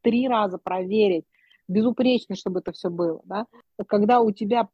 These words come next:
просто миллион задач со множеством детей дома, ты понимаешь, что абсолютно нереально сделать всё то, что хотелось бы хотя бы за сегодняшний день. Ну, это просто невозможно.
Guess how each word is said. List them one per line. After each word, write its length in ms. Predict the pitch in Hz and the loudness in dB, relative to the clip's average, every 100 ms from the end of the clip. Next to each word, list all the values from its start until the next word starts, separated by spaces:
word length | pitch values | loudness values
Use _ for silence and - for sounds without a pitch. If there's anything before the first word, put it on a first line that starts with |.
| _ | _
просто 520 | - 220 240 - 190 - _ _ - | 0 0 0 0 -4 -4 _ _ 0
миллион 760 | 208 208 233 233 254 247 196 165 | 2 4 4 2 0 -2 -4 -4
задач 540 | 190 202 233 185 165 - | -4 -2 -2 -2 -6 -4
со 80 | - | 2
множеством 560 | 208 214 180 165 190 190 | 6 6 6 2 0 2
детей 420 | 208 - 349 392 | 0 4 8 8
дома, 460 | 220 226 220 165 151 - _ - | 8 6 6 2 -4 -16 _ -4
ты 80 | 208 | 0
понимаешь, 480 | 226 220 285 349 | 2 4 4 2
что 280 | - - 226 - | 0 0 0 -2
абсолютно 800 | - - 240 233 254 294 240 190 | -16 -2 2 4 4 0 0 -2
нереально 840 | 180 185 185 180 269 330 226 143 - _ 202 | 0 0 0 0 0 0 -2 -4 -12 _ -6
сделать 540 | 185 185 247 247 202 | -4 2 4 4 0
всё 180 | - 277 | 0 0
то, 180 | 285 269 | 4 2
что 140 | - | 2
хотелось 480 | 262 233 - 240 254 | 0 0 4 2 4
бы 80 | 233 | 2
хотя 260 | 240 233 240 | 2 2 2
бы 120 | 240 | 2
за 100 | 226 | 0
сегодняшний 500 | 247 240 233 - 240 | -2 0 0 0 -2
день. 360 | 226 226 151 143 175 | 0 0 -2 -6 -2
Ну, 120 | 220 | 0
это 140 | 247 - | 0 -2
просто 360 | - 311 - | 0 0 0
невозможно. 720 | 202 208 214 233 240 214 185 | -4 -2 -2 -2 -6 -6 -6